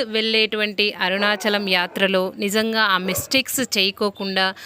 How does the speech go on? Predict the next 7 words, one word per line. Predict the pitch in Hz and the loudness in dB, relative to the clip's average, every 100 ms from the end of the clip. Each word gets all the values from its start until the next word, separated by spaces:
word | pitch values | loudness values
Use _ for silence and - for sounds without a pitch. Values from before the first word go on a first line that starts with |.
| - - | -16 -6
మనం | 214 208 | -2 0
ఎప్పుడైతే | 196 _ 277 262 254 254 254 | -2 _ 2 2 4 2 2
ఈ | - 226 220 | 0 -2 -2
అరుణాచలం | - 208 190 202 208 208 214 202 190 | -2 -4 0 2 2 0 -2 -2 -2
గిరి | 185 208 | -4 -4
ప్రదక్షిణ | - 185 190 - 196 | -2 -2 0 -4 -6
కావచ్చు, | 185 185 175 190 185 - 233 | -4 -4 -4 -6 -6 -8 -8